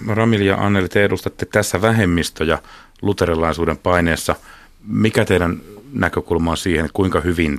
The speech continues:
teidän toiveenne, uskonnottomien ja muslimien toiveet kyetään ottamaan tässä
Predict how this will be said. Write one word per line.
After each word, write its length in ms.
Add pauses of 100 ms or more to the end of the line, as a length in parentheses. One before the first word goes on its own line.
(100)
teidän 420 (680)
toiveenne, 420
uskonnottomien 760
ja 80
muslimien 480
toiveet 380
kyetään 380
ottamaan 400
tässä 300